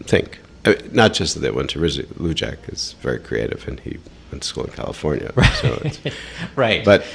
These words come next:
Speaker 2: There are all sorts of creative
Speaker 1: yeah,
Speaker 2: architects
Speaker 1: but
Speaker 2: that
Speaker 1: then
Speaker 2: didn't
Speaker 1: I
Speaker 2: go to
Speaker 1: have,
Speaker 2: rifty, but yes.
Speaker 1: like, four guys that, or three guys, sorry, and one girl who went to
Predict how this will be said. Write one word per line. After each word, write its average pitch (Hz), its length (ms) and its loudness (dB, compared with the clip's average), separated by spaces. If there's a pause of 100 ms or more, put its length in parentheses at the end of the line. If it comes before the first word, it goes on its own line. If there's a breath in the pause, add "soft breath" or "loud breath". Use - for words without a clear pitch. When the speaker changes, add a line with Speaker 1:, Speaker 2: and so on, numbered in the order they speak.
(100)
Speaker 2:
There 175 100 -2
are - 20 0
all 165 120 6
sorts 147 220 0
of 117 60 -2
creative 107 280 2
Speaker 1:
yeah, 101 40 4 (120)
Speaker 2:
architects 92 220 4
Speaker 1:
but 98 60 6
Speaker 2:
that - 0 -
Speaker 1:
then 110 140 10
Speaker 2:
didn't 107 100 10
Speaker 1:
I 107 40 10
Speaker 2:
go 101 60 4
to 110 80 6
Speaker 1:
have, 98 160 4
Speaker 2:
rifty, 113 80 -4 (120)
but - 160 -6
yes. 98 140 2
Speaker 1:
like, 95 140 8
four 90 340 4
guys 85 360 4
that, 69 240 0
or 80 160 -2 (240)
three 98 200 6
guys, 78 440 2
sorry, - 440 -4 (100)
and 69 260 -4
one 67 160 -4
girl - 380 -2 (160)
who 82 260 -4 (120)
went - 360 -4
to - 540 -6